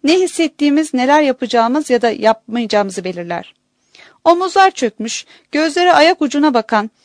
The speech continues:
kamburu çıkmış halde dolaşırsanız, bu yaşam yorgunu beden duruşunun iki sonucuyla karşılaşırsınız. Bir, vücut kimyanız negatif salgılar yaparak kendinizi daha da kötü hissetmenizi sağlayacaktır.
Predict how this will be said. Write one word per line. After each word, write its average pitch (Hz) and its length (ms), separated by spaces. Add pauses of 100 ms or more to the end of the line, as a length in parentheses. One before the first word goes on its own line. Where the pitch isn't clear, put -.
(160)
kamburu 311 440
çıkmış 311 400
halde 220 280
dolaşırsanız, 269 760 (340)
bu 381 200 (140)
yaşam 381 380
yorgunu 320 440
beden 285 320
duruşunun 294 580
iki - 180
sonucuyla 277 520
karşılaşırsınız. 190 840 (800)
Bir, 294 300 (480)
vücut 381 320
kimyanız 302 580
negatif 320 400
salgılar 277 520
yaparak 233 500 (240)
kendinizi 349 520
daha 330 220
da 349 80
kötü 294 280
hissetmenizi 269 600
sağlayacaktır. 180 840